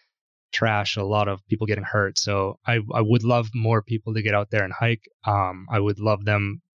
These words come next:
more so to be prepared and knowledgeable about it before they kinda throw themselves into it without any, you know, real preparation.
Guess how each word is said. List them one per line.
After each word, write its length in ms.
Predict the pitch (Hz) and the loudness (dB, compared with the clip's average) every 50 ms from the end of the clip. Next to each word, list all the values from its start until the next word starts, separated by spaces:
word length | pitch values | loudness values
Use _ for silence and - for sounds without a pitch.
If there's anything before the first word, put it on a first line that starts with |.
| _ - | _ 0
more 320 | 147 113 110 113 110 107 - | 2 4 6 6 4 4 2
so 240 | - - 101 98 | 2 2 0 0
to 120 | 98 - 104 | 0 -2 -2
be 140 | 98 113 104 | 0 0 0
prepared 560 | - 104 101 101 104 107 101 104 101 98 95 | 0 -2 -8 -6 -2 -2 0 0 0 0 -2
and 140 | 92 92 95 | -4 -2 0
knowledgeable 580 | 101 98 98 101 95 92 101 92 95 95 95 | 0 2 2 0 0 -2 -4 -4 -4 -6 -6
about 300 | 95 95 101 95 95 101 | -6 -6 -8 -8 -8 -10
it 60 | - _ | -6 _
before 300 | 107 110 104 - 107 101 | -2 -2 0 0 -2 -4
they 240 | 95 95 92 92 104 - | -4 -6 -10 -12 -8 -4
kinda 220 | - 110 92 90 - _ | -4 -4 -4 -4 -4 _
throw 260 | - 107 101 98 98 | 0 2 2 2 0
themselves 520 | 95 92 90 107 - - 98 92 92 92 92 | 0 -4 -6 -6 -4 -4 -4 -4 -6 -8 -10
into 320 | 90 87 98 - 107 101 | -12 -10 -8 -6 -4 -4
it 80 | 101 101 | -4 -6
without 460 | 101 101 - - 110 101 104 104 - _ _ _ _ _ _ _ _ _ - | -10 -10 -4 0 0 0 0 -2 -6 _ _ _ _ _ _ _ _ _ -4
any, 200 | - 107 98 95 | -2 -2 -2 -2
you 440 | 92 92 104 107 - _ - 110 104 | -4 -6 -8 -12 -16 _ -8 -8 -6
know, 120 | 107 113 - | -6 -8 -6
real 320 | - 104 110 117 110 98 | 0 4 4 6 6 4
preparation. 720 | - - - 95 - 92 95 92 - - - - - 139 | 2 -2 -12 -16 -12 -12 -12 -10 -10 -10 -10 -10 -10 -12